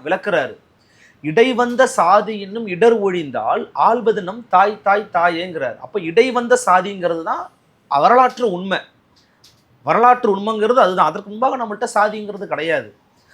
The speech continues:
அதுதான் அவர் சொல்றாரு, "சாதி ஒழித்தல் ஒன்று, நல்ல தமிழ் வளர்த்தல் மற்றொன்று.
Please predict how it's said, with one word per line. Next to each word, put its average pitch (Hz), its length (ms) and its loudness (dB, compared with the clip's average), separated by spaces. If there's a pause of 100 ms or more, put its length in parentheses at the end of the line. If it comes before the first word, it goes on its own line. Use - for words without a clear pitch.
அதுதான் 156 300 2
அவர் 214 200 0
சொல்றாரு, 175 320 2
"சாதி 190 440 0
ஒழித்தல் 180 640 0
ஒன்று, 175 420 -8
நல்ல 190 300 -2
தமிழ் 185 340 -2
வளர்த்தல் 175 400 -4
மற்றொன்று. 160 600 -6